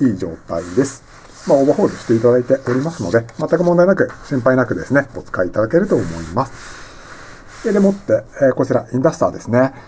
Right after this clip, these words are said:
こちらも綺麗ですね。はい。えー、見た目はですね、こういうところにですね、多少ちょっとですね、えー、メッキの擦れなどはありますけれども、はい。えー、どっかに落として歪んだり、擦ったりとか、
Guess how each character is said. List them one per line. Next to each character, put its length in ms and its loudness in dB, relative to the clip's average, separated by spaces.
こ 120 -8
ち 120 0
ら 120 4
も 180 2
綺 140 6
麗 140 8
で 120 -6
す 80 -12
ね。 320 4
は 140 -4
い。 80 0
え 120 4
ー、 20 4
見 140 4
た 120 2
目 140 4
は 100 4
で 120 0
す 80 0
ね、 80 4
こ 140 -2
う 20 0
い 20 -2
う 20 -2
と 60 -8
こ 80 0
ろ 60 4
に 40 0
で 60 -2
す 80 -4
ね、 160 -2
多 100 -6
少 220 4
ち 80 -4
ょ 60 -2
っ 20 -18
と 160 -2
で 80 -4
す 100 -8
ね、 240 -2
え 40 -12
ー、 260 4
メ 100 0
ッ 40 -8
キ 100 -4
の 140 2
擦 100 0
れ 100 4
な 120 4
ど 80 2
は 80 0
あ 40 -2
り 60 -4
ま 160 0
す 80 -14
け 80 2
れ 80 2
ど 80 -4
も、 260 2
は 140 -4
い。 60 -2
え 160 2
ー、 20 4
ど 80 -2
っ 40 -6
か 100 4
に 40 6
落 120 4
と 80 4
し 80 -8
て 80 2
歪 320 2
ん 40 2
だ 120 6
り、 120 -2
擦 220 -6
っ 20 -16
た 100 -2
り 80 -8
と 100 -16
か、 140 -14